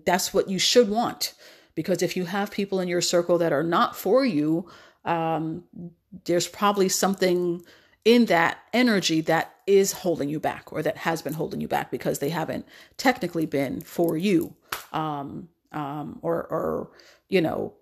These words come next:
they haven't been sort of helping you progress, um, you know, in the way that the people in your circle should. Um, you know, you are who you hang around, and I,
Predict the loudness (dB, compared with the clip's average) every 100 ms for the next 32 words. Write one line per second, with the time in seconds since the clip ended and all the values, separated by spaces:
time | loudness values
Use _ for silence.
0 | _ _ 0 2 4 2 2 0 0 0
1 | 0 0 0 -2 -4 -2 -4 -2 -2 0
2 | 0 0 0 -4 -8 -8 -6 -6 -8 -12
3 | _ _ _ _ 0 0 0 -2 2 4
4 | 4 4 4 2 0 -10 _ _ _ _
5 | _ _ _ _ -6 -6 -2 -2 0 -2
6 | 0 -2 -2 -2 -2 -2 -2 -4 -6 _
7 | -2 0 0 -4 -18 _ -12 -4 -2 -2
8 | -2 -8 -14 _ -4 -4 -2 -2 2 2
9 | 2 2 2 2 4 6 4 4 -2 -6
10 | -14 -20 -6 0 2 2 -2 -6 -10 _
11 | -16